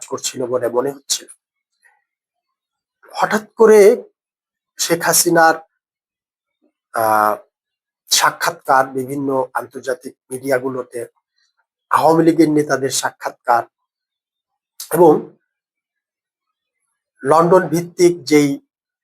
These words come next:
আইনি সংগঠন রয়েছে ডাউটি স্ট্রিট, তারা আইসিটিতে, আন্তর্জাতিক, আহ,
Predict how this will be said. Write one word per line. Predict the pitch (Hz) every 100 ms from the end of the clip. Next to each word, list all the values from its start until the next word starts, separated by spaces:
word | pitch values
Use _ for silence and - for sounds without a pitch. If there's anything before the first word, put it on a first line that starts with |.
| _ -
আইনি | 139 156 160
সংগঠন | - 147 143 143 135
রয়েছে | 139 131 - 131 _ _ _ _ _ _ _ _ _ -
ডাউটি | 123 147 151 139
স্ট্রিট, | - - 127 - - _
তারা | 123 131 143 135 - _ _ _ _ _ _ _ -
আইসিটিতে, | 139 151 - 151 151 143 143 -
আন্তর্জাতিক, | - 123 127 127 - 127 _ _ _ _ _ _ _ _
আহ, | - 104 98 98